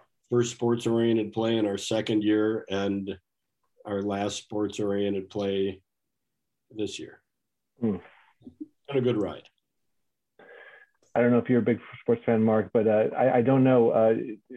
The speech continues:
Speaker 2: you, w-, w-, when will you get to put your stamp on, on, on the programming and season, season? I mean, I know you, it sounds like, well, Jack said you've already put your stamp on it, but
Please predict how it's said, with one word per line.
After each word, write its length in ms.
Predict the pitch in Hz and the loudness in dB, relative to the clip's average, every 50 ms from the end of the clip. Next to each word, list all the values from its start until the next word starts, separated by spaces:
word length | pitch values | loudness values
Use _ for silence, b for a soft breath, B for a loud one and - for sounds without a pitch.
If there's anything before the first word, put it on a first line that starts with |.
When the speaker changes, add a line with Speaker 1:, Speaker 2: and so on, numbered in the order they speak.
| 117 _ _ _ _ | -20 _ _ _ _
Speaker 2:
you, 400 | 127 120 120 117 110 120 127 127 | -16 -10 -10 -8 -6 -4 -4 0
w-, 200 | 120 131 139 131 | 2 2 2 2
w-, 220 | 120 120 139 139 | 2 0 0 2
when 180 | 127 131 151 156 | 4 4 4 4
will 100 | 160 151 | 4 4
you 60 | 143 | 4
get 140 | 135 147 139 | 4 2 0
to 80 | 139 - | 0 -2
put 120 | - 135 | 0 0
your 120 | 120 117 117 | 0 0 0
stamp 220 | - - 123 117 120 | 0 0 0 2 2
on, 140 | 117 113 110 | 0 0 0
on, 260 | - 110 113 110 104 - - | 0 0 0 0 0 0 -2
on 100 | 110 110 | -2 -2
the 60 | 110 | -2
programming 480 | 98 - 117 110 104 107 101 98 95 95 | 0 0 0 0 0 0 0 0 0 0
and 120 | 92 92 - - | -2 -2 -2 -4
season, 340 | 110 101 95 98 95 95 - _ - | -4 -2 -2 -4 -4 -6 -8 _ -2
season? 420 | 117 107 98 95 92 85 85 - _ | -2 -2 -2 -2 -6 -6 -8 -6 _
I 40 | - | 0
mean, 120 | 110 113 | 0 2
I 40 | 113 | 2
know 60 | 123 | 4
you, 140 | 131 131 131 | 4 4 2
it 100 | - 120 - | 0 0 -2
sounds 160 | 156 160 139 | 0 2 2
like, 180 | 139 127 - b b b b _ _ | 2 0 0 b b b b _ _
well, 100 | 127 120 | -2 0
Jack 240 | 110 143 143 139 - | 2 2 0 2 0
said 100 | - 120 | 0 0
you've 100 | 107 101 | 2 4
already 300 | 117 123 120 117 113 110 | 4 4 4 4 2 0
put 180 | 92 - 117 113 | -2 -4 -4 -6
your 100 | 95 95 | -6 -6
stamp 260 | - - 95 90 - | -4 -4 -4 -2 -2
on 100 | 90 90 | -2 -2
it, 120 | 90 90 - | -2 -2 -2
but 200 | 95 92 90 | -2 -2 -2